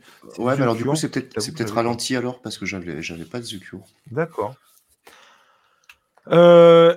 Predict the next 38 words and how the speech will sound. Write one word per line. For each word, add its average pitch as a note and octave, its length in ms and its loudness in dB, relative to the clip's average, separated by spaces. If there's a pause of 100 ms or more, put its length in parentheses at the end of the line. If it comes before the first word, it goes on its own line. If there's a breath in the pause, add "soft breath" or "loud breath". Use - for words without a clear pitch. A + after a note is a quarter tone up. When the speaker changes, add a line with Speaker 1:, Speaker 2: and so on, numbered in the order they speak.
Speaker 1:
elle G3 120 2
finit G#3 300 -2
par, F#3 260 2
heu, F3 160 4
lui D#3+ 260 -4
donner F#3+ 300 0
les G3+ 120 0
photos, G3+ 440 -4
hein, E3+ 440 -2
elle B2+ 60 -10
trouve - 200 -20
ça B2+ 160 -8
excellent, D#3 420 -8
donc, C3 240 -14
heu, A2+ 80 -12
voilà, A#2 340 -10
elle A2+ 100 -10
lui, A2 100 -10
elle G2+ 180 -10
lui A2 140 -16
dit : « B2 200 -18
Vas-y, A2 260 -12
tu - 120 -20
peux A2+ 120 -16
les G#2+ 120 -12
garder. » A#2 680 -8
Énième D3 280 -6
surprise, E3 580 -12
ils C3 120 -12
arrivent B2 280 -8
devant, A#2 540 -10
heu, G#2 140 -10
le G#2 180 -10
jeu, A2 240 -14
le, G#2+ 260 -10
les G2+ 260 -14
jeux B2+ 160 -8
d'arcade, C#3 600 -6